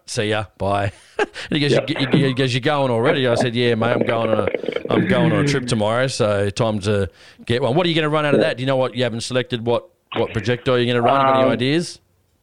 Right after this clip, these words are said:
Speaker 2: Not yet, not yet, mate. Um, yeah, I'll probably do something similar to what I'm,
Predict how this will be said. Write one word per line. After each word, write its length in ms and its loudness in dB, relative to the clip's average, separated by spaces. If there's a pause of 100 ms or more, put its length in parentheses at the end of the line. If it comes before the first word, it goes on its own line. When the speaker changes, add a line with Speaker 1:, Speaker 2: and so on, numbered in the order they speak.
(220)
Speaker 2:
Not 300 4 (100)
yet, 420 2
not 220 0
yet, 240 0
mate. 260 -2 (120)
Um, 560 2 (380)
yeah, 180 2
I'll 100 2
probably 400 2
do 260 0
something 400 0 (380)
similar 240 2 (100)
to 80 4
what 160 0
I'm, 220 0